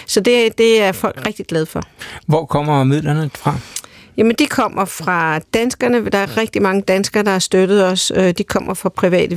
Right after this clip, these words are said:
Speaker 1: virksomheder. Øh, Salling er gået meget aktivt ind i kampen og, og støttet os med, med en million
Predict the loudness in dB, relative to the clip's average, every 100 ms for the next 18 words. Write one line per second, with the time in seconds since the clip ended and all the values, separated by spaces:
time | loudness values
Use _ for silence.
0 | 0 0 0 0 2 2 2 0 -6 -16
1 | -18 -20 _ 2 4 2 0 -2 0 2
2 | 2 0 2 2 2 2 -2 -4 -10 -12
3 | -8 -8 -2 -2 0 -2 -2 -4 -2 -4
4 | -4 -4 -4 -2 -2 0 0 0 -2 0
5 | 2 2 2 0 0 2 2 2 2 2
6 | 2 2 2